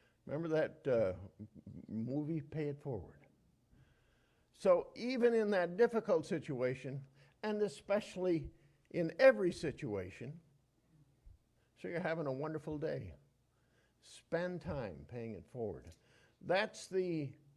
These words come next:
core, the kernel of what we've got going here, is, which seems like a, a little movement in Payson, a movement of kindness works for all.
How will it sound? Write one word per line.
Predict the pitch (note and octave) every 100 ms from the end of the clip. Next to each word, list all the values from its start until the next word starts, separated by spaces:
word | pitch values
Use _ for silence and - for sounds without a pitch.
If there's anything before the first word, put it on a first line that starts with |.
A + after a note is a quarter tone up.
| _
core, | - A3 A#3 G#3+ B2 A#2 A2+ - -
the | C3
kernel | - A#3+ B3+ F3 B2 A#2 - - _ -
of | E3+ D3+ C3 -
what | C#3 D#3 C#3+
we've | E3+ C#3
got | C#3 C#3
going | D#3+ D3+ D3
here, | C#3 D3 C#3
is, | A#2+ C#3 A2+
which | F3
seems | - - A#3+ D#4 E3+
like | A2 G#2
a, | G#2+ - - - _ -
a | B2+
little | C#3 F3+
movement | F#3+ F3+ E3+ C#3 A2+
in | F2+ E2+
Payson, | C3 F2+ - -
a | G#2
movement | D#3+ F#3+ G3 F3
of | C#3+ -
kindness | - G3+ G3 F#3 F3 -
works | D3+ C#3+ -
for | C3 A#2
all. | C#3 -